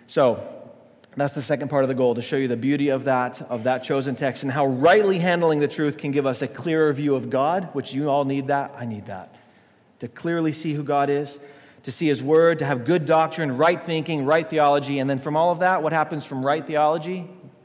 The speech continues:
Right living. It changes the way you live. It can change the way you th-, you think. So we brainstormed several, and we've chosen six.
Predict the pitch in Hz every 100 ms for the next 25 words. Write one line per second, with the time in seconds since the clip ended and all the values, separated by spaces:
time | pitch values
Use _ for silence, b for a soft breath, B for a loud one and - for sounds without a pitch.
0 | - _ 117 110 104 85 90 - _ _
1 | b b b b b b b _ 127 -
2 | 165 165 151 147 139 123 113 95 - -
3 | - - _ _ _ - 139 151 147 180
4 | 175 175 165 151 131 - - 139 127 -
5 | 123 92 - 202 139 - B B B B
6 | B B 170 151 196 196 196 190 175 -
7 | 208 196 214 214 160 147 - 180 156 147
8 | 139 - - 240 233 - -